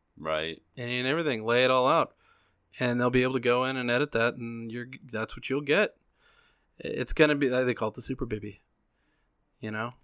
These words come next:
Speaker 1: Yeah.
Speaker 2: So it's, it, it'll be
Speaker 1: Superhumans and super babies in the future.
Speaker 2: It'll be, it'll be interesting, but more from a health standpoint, if, if they have the
Speaker 1: Right.
Speaker 2: ability to do that, now that they're trying to think, and this is where you get a lot of these apocalyptic scenarios like World War Z.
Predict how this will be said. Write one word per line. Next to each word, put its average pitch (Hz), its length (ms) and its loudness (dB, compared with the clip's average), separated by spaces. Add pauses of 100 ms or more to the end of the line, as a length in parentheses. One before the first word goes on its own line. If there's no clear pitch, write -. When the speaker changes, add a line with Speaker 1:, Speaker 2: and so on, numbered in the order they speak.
Speaker 1:
Yeah. 67 380 -2
Speaker 2:
So 135 300 2
it's, - 240 -4
it, 135 260 2
it'll 156 180 4
be 185 160 2
Speaker 1:
Superhumans 107 680 0
and 80 120 -6
super - 300 -4
babies 71 460 0
in 65 80 -12
the 64 80 -10
future. - 360 -12
Speaker 2:
It'll 143 240 0
be, 156 520 0 (100)
it'll 135 180 -2
be 139 220 0
interesting, 127 520 -6
but 120 200 0
more 139 760 2
from 131 260 0
a 117 40 0
health 170 240 2
standpoint, 117 640 -6
if, 139 240 -8
if 143 160 0
they 143 120 2
have 160 120 2
the 139 80 2
Speaker 1:
Right. 120 60 2
Speaker 2:
ability 135 260 2
to 110 80 -4
do 139 240 0
that, 110 300 -4 (640)
now 147 340 6
that 127 180 -10
they're 127 140 2
trying 127 320 4
to 113 60 0
think, 123 440 -6
and 127 140 -4
this 131 160 -2
is 120 220 -6
where 120 200 2
you 120 200 -2
get 117 160 0
a 113 40 2
lot 117 180 0
of 110 60 -4
these 113 140 -8
apocalyptic 110 800 -2
scenarios 117 480 -8
like 110 200 -6
World 113 360 -4
War 113 240 -2
Z. 113 420 -8